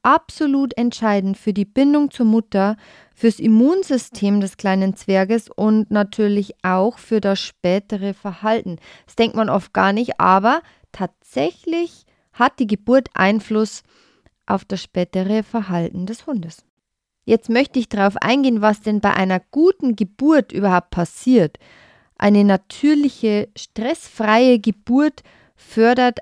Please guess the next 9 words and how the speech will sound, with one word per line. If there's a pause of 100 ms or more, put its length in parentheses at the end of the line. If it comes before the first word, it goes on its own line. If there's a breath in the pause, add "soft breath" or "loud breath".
eine
stabile
Entwicklung. (1200)
Die
Welpen,
die
sofort
trinken,
bekommen